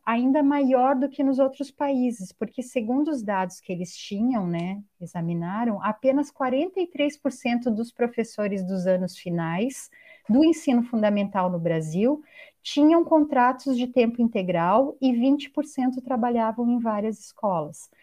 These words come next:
Então, isso também, né, impacta diretamente na qualidade do ensino que é oferecido, seja ele presencialmente ou remoto.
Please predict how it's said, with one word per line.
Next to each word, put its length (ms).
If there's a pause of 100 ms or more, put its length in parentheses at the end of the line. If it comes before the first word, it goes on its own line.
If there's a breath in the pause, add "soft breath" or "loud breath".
(340 loud breath)
Então, 400 (120)
isso 260
também, 560
né, 140 (320)
impacta 580
diretamente 840
na 120
qualidade 720
do 160
ensino 440
que 140
é 80
oferecido, 720
seja 440
ele 340
presencialmente 1000
ou 80
remoto. 460